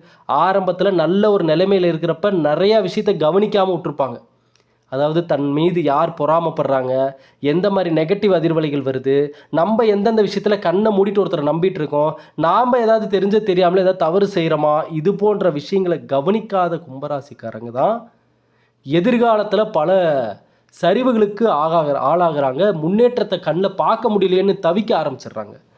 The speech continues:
அது குறிப்பா கடந்த காலகட்டம் இந்த சனி பகவானுடைய தாக்கத்துல ஏழரை சனியில பட்ட கஷ்டங்கள்லாம் கொஞ்சம் நஞ்சம் கிடையாது. அது எல்லாம் நம்ம போன பதிவுகள்ல மிக தெளிவா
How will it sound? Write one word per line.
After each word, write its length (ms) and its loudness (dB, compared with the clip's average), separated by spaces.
அது 180 -4
குறிப்பா 460 -2
கடந்த 280 -2
காலகட்டம் 380 -2
இந்த 120 -2
சனி 220 -6
பகவானுடைய 500 0
தாக்கத்துல 460 -4
ஏழரை 300 -4
சனியில 320 -6
பட்ட 300 -6
கஷ்டங்கள்லாம் 580 -6
கொஞ்சம் 360 -8
நஞ்சம் 240 -8
கிடையாது. 320 -12
அது 220 -2
எல்லாம் 340 2
நம்ம 260 0
போன 260 0
பதிவுகள்ல 480 -2
மிக 260 0
தெளிவா 680 0